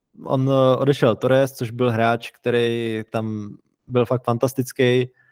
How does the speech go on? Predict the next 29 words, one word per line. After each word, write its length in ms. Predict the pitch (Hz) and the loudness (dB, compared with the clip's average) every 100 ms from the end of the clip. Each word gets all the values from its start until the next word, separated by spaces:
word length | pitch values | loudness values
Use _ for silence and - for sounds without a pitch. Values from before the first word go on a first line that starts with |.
| - | -2
Já 160 | 120 123 | 0 0
v 40 | |
podstatě, 420 | - - 117 123 | -6 -6 0 2
když 160 | 120 120 | 2 0
jsem 240 | 123 117 | -2 -4
se 220 | - 123 | -2 -2
sled-, 380 | 117 - 120 120 135 | -2 0 0 0 -2
když 160 | 123 | -2
jsem 120 | 123 | -2
sledoval 340 | - 120 120 117 | -2 2 4 6
zápasy 400 | 120 113 117 123 | 4 2 -2 2
Liverpoolu, 460 | 117 110 120 117 | 2 2 2 2
tak 140 | 113 110 | 0 -2
jsem 140 | 113 | -6
se 120 | - | -8
soustředil 540 | 117 117 - 117 117 117 | -6 -6 -6 0 2 4
na 180 | 113 110 | 2 2
dvojici 500 | 110 117 - 110 - _ - | 0 0 0 0 0 _ -2
Gerrard 460 | 110 117 113 104 - _ | 4 6 6 4 -4 _
Torres, 420 | 120 117 117 117 | 2 4 4 0
kteří 420 | - 113 110 110 | -6 -6 -2 -4
kolikrát 360 | - 113 113 110 | -2 -4 0 0
dokázali 600 | 107 117 110 117 113 110 - _ _ | 2 2 4 6 4 4 -2 _ _
ty 100 | 110 | 0
zápasy 380 | 110 101 117 113 | 0 2 -2 0
vyhrávat 480 | 110 110 110 107 107 | 0 4 4 2 0
v 80 | - | -8
uvozovkách 720 | 131 107 101 107 - - - _ _ | -4 -2 -2 -4 -4 -8 -8 _ _
sami. 400 | - 117 131 135 | -2 2 2 0